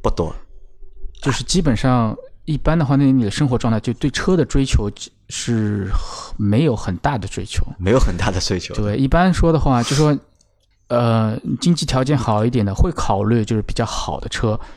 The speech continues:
Speaker 2: 但是不是说我要买台车玩儿啊，或者怎么样啊。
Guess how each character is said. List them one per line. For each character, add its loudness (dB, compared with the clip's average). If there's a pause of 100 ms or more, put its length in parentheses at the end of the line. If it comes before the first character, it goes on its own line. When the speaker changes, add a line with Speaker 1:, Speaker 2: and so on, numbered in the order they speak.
Speaker 2:
但 2
是 6
不 4
是 2
说 2
我 0
要 -2 (380)
买 -4
台 -4
车 0
玩 0
儿 -2
啊， 2
或 2
者 -2
怎 -6
么 -2
样 0
啊。 0